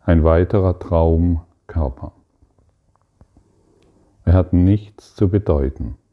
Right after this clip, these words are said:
so wie alles, was wir hier in diesem Raum sehen, so wie alles, was du um dich herum wahrnimmst.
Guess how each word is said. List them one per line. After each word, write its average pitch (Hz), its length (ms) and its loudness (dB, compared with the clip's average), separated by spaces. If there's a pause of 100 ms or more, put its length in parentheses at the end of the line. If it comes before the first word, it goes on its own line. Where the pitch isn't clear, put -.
(800)
so 82 220 0
wie 90 100 0
alles, 80 640 -2
was 82 200 -4
wir 78 120 2
hier 95 560 0
in 90 100 -4
diesem 82 320 -2
Raum 76 480 -2
sehen, 67 540 -8 (1400)
so - 200 2
wie 92 120 4
alles, 95 380 -2
was 87 240 0
du 95 320 4
um 92 240 -2
dich 95 240 -2
herum 82 340 -2
wahrnimmst. 69 680 -8